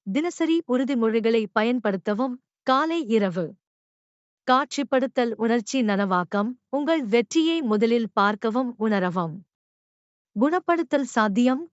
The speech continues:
உங்கள் மனம் உங்கள் உடலின் ஆரோக்கியத்தை பாதிக்கும். பயத்தை விடுவிக்கவும், சந்தேகங்களை நம்பிக்கையுடன் மாற்றவும். இறுதி சிந்தனை.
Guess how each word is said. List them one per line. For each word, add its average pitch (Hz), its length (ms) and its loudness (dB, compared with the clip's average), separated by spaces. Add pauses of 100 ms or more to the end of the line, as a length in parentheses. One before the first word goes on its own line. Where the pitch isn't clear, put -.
(100)
உங்கள் 247 340 2
மனம் 226 440 0
உங்கள் 247 460 2
உடலின் 294 440 2
ஆரோக்கியத்தை 220 800 0
பாதிக்கும். 180 680 -2 (880)
பயத்தை 330 520 0
விடுவிக்கவும், 240 680 0 (180)
சந்தேகங்களை 277 960 -2
நம்பிக்கையுடன் 240 880 0
மாற்றவும். 190 760 -2 (880)
இறுதி 339 380 2
சிந்தனை. 208 600 -2